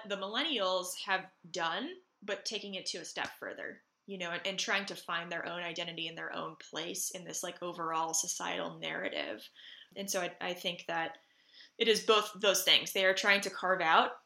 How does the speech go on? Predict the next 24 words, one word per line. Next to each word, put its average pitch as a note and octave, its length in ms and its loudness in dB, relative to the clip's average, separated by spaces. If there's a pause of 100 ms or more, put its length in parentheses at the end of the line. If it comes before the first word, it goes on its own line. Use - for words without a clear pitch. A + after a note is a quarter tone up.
(140)
a G3 60 4
place F3+ 360 2
for F#3+ 120 0
themselves F3 800 4
and F#3+ 120 -2
figure F#3 260 0
out E3+ 120 2
who G#3 220 -4
they F#3+ 200 4
are. F3 380 4
And G3 180 0
then F#3 60 4
it F3+ 80 2
is F#3 200 2
also F#3 380 6
a E3+ 80 -2
reaction E3+ 920 2
to E3 640 0
what G3 280 8
might F3+ 220 4
seem A3 460 6
like E3 260 0
too - 160 2
conservative E3+ 960 2